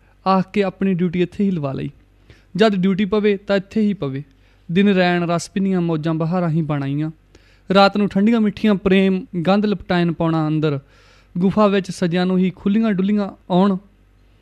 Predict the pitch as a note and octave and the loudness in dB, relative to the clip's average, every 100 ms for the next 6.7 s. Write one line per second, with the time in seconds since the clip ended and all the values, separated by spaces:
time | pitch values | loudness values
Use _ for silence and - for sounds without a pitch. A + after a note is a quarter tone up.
0 | _ _ - - - A3 A3 - A#3 A#3+ | _ _ -20 -2 2 4 2 -2 2 2
1 | A3 G3+ G3 G#3 G3+ F3+ F3 F3+ F#3 F3+ | 2 2 0 0 0 2 2 0 0 0
2 | E3+ F#3+ G3+ D#3+ D#3 E3+ G3+ G#3 F#3+ - | 0 0 2 2 2 4 4 4 2 -4
3 | _ _ - G#3 F3 F#3+ G3+ G3 F3+ E3+ | _ _ 0 2 4 4 4 2 0 -4
4 | _ _ _ _ _ A3 G#3+ - A#3+ A#3 | _ _ _ _ _ -2 0 2 2 2
5 | A#3 G3 A3 G#3+ F#3+ F3 F3+ F3+ F3+ E3+ | 0 0 -2 -2 -2 2 2 2 2 2
6 | E3 D#3+ C#3+ C#3 C3 D#3 | 0 0 -2 -2 -4 -8